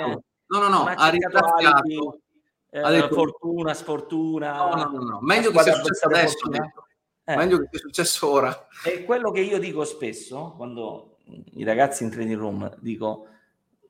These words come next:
Speaker 1: "Voi dovete", no, tu lo sai, <laughs> lo dico spesso, "voi dovete essere felici quando noi andiamo a stop o comunque una posizione la chiudiamo in perdita, perché
Speaker 2: Sì, sì.
Speaker 1: così imparate." Perché se noi andiamo sempre solo in positivo a target,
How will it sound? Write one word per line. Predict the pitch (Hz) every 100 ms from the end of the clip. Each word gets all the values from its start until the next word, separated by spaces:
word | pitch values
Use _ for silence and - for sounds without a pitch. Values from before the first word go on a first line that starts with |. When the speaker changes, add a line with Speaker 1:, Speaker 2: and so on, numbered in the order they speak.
| _ _ _ _ _
Speaker 1:
"Voi | 170 208
dovete", | 147 139 135 120 113 110
no, | 127 117 -
tu | 135
lo | 117
sai, | 120 101 101 107
<laughs> | 113 117
lo | 117
dico | 123 139
spesso, | - 110 107 - - _ _ _
"voi | - 160
dovete | 165 175 156
essere | 151 156 143
felici | 139 160 208 139
quando | 120 117 117
noi | 120 120
andiamo | 110 113 107
a |
stop | 110 - 120 120 104
o |
comunque | 107 120 120 117
una | 110
posizione | 113 110 107 120
la | 107
chiudiamo | 101 104 104
in | 104
perdita, | 101 98 - -
perché | - 147
Speaker 2:
Sì, |
sì. | -
Speaker 1:
così | 240 202
imparate." | 175 156 165 156 - 98 - - - _ _ _
Perché | 160 208
se | 180
noi | 190 262
andiamo | 214 190 165
sempre | 151 180 151
solo | - 160 147 131 123 117 110
in | 117 123
positivo | 135 117 117 101 101
a |
target, | - 90 - _